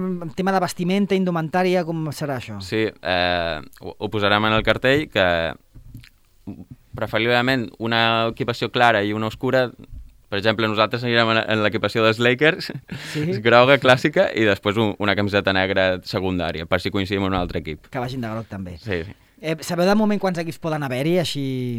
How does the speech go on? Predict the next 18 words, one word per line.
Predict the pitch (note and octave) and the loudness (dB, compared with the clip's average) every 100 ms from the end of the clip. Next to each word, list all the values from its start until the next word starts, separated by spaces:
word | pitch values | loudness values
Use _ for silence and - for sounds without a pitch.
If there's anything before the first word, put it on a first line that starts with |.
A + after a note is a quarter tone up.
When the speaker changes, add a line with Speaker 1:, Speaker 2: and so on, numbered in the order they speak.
| G#2+ G2 - - - | -8 -10 -18 -8 -2
Speaker 2:
Home, | A#2 | -2
nosaltres | A2 G#2 A2 B2 B2 - - F2+ - - - - - | 0 0 0 -2 -4 -6 -16 -16 -18 -20 -20 -20 -14
des | G#2 G2+ | -10 -6
de | G2+ | -6
l'escola | G2 - G#2+ | -6 -6 -6
en | G#2+ | -4
tenim | A2+ G#2+ G2+ F2+ | -2 -2 -2 -2
prous | F#2 G2 G#2+ | 0 0 2
ja, | G2+ A#2+ - _ _ _ _ | 2 0 -4 _ _ _ _
i | - G2 E2+ D2+ G1+ - - | -6 -4 -4 -6 -10 -12 -10
jo | F2 | -6
crec | E2+ E2+ | -6 -6
que | - E2 E2 D#2 D2+ | -2 -2 -2 -6 -6
més | F#2 F#2 | -8 -6
de | F2+ | -6
sis | - F#2 G2+ - | -4 -6 -8 -8
per | - F2+ | -10 -8
categoria | E2 E2 D#2 D#2 F#2 | -8 -8 -8 -10 -10